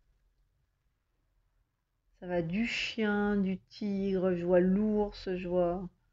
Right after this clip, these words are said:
les oiseaux, les papillons, enfin.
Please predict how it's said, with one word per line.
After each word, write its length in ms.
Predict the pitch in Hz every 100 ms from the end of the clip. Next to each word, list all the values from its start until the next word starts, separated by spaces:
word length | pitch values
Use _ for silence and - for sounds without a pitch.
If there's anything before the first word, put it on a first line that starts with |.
| _ _ _ _ _
les 160 | 190 190
oiseaux, 560 | 202 202 180 196 196
les 160 | 190 180
papillons, 680 | 202 - - 190 180 180 185
enfin. 240 | 185 170